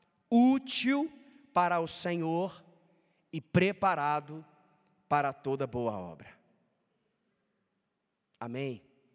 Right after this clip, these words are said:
A experiência de adoração também nos prepara, nos faz úteis à medida que o Senhor está nos purificando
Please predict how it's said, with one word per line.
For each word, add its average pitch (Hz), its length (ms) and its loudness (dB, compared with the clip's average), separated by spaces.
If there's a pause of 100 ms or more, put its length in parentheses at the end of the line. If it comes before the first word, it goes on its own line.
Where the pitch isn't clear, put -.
(4000)
A 139 100 -6
experiência 156 680 -6
de 143 100 -10
adoração 123 840 -8 (640)
também 120 640 -10 (420)
nos 127 240 -14
prepara, 113 640 -10 (720)
nos - 160 -16
faz 123 460 -8
úteis 113 880 -8 (400)
à 110 100 -14
medida 123 380 -8
que 131 140 -16
o 127 60 -10
Senhor 123 400 -12
está 120 300 -16
nos 117 240 -16
purificando 110 920 -16